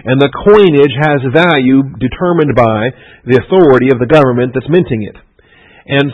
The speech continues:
so the fact of the, the stamping of that coin, not so much the fact that it's Caesar's likeness, but he uses that principle, the likeness of Caesar. And I'm gonna use that principle because we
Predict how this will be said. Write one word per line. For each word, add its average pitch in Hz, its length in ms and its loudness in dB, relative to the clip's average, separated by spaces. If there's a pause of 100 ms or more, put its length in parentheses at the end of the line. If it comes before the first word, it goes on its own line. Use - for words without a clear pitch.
so 156 480 6
the 131 160 -4
fact 180 400 0
of 143 160 0
the, 131 220 4
the 127 180 -2
stamping 185 400 2
of 160 160 2
that 156 160 2
coin, 120 400 0
not 139 240 -4
so 151 80 -2
much 135 240 0
the 131 80 -2
fact 120 320 -2
that 107 160 -2
it's 98 160 -6
Caesar's 113 400 -4 (400)
likeness, 117 540 -2
but 151 100 2
he 160 160 2
uses 208 320 2
that 147 240 0
principle, 127 480 -6
the 120 160 -4
likeness 180 720 -2
of 165 160 -6
Caesar. 196 480 -8 (960)
And 120 80 -6
I'm 180 80 2
gonna 208 220 2
use 113 180 -2
that 95 160 -6
principle - 480 -14 (640)
because 131 400 0
we 160 160 4